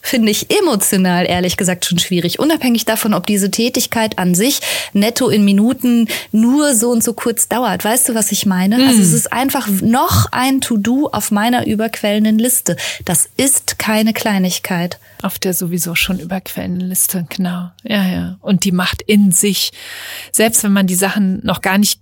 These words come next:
Speaker 2: macht, dann macht die in sich schon so viel Stress,
Speaker 1: Ja, genau.
Speaker 2: diese Liste.
Speaker 1: Ja, finde ich auch.
Speaker 2: Letztlich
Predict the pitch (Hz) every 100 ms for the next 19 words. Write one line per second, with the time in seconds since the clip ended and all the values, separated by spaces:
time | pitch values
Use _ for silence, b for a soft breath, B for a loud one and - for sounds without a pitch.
0 | - 185 185 196 - 185 175 175 - -
1 | 180 180 175 - 175 - - - 190 180
2 | 175 170 - 180 - - 269 262 226 240
3 | 202 190 175 170 - - 190 277 214 -
4 | _ _ - - 226 214 214 208 180 -
5 | _ _ _ B B B 214 240 - 294
6 | 294 262 - -